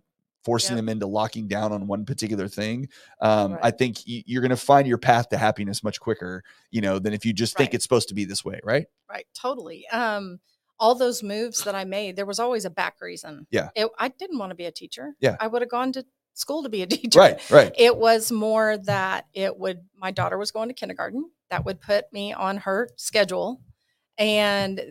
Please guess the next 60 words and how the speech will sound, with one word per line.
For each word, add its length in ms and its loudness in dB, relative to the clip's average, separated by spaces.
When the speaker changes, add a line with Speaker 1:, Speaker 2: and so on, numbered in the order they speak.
Speaker 2:
that 140 8
would 120 -4
put 160 -2
me 120 -2
home 300 0
during 260 -2
the 80 -4
summers. 500 -4
Speaker 1:
Yeah. 100 4
Speaker 2:
And 220 0
it 40 -2
got 160 2
me 80 -4
closer 360 -6
to 80 -6
home. 220 -12
I 80 -4
was 120 -2
Speaker 1:
Yeah. 80 4
Speaker 2:
no 80 0
longer 280 0
driving. 600 -6
Speaker 1:
Yeah, 120 4
Speaker 2:
I 20 6
Speaker 1:
the 60 2
Speaker 2:
was 80 -2
in 40 6
Speaker 1:
drive 140 2
sucks. 80 2
Speaker 2:
Mansfield, 460 -2
so 140 -8
I, 500 -10
I 40 -4
Speaker 1:
Driving's 40 -2
Speaker 2:
wasn't 260 4
going 180 -2
that 140 -8
far. 140 -10
Speaker 1:
terrible. 240 -2
Speaker 2:
So, 420 8
um, 600 2
you 120 0
know, 80 2
there 120 6
was 120 2
a 60 4
reason 380 0
behind 340 -2
each 160 -6
one. 140 -2
The 100 0
first 260 2
one 100 0
was 100 0
'cause 240 -4
that 160 0
was 140 -4
my 160 0
degree. 500 -4
Speaker 1:
Mm-hmm. 100 -16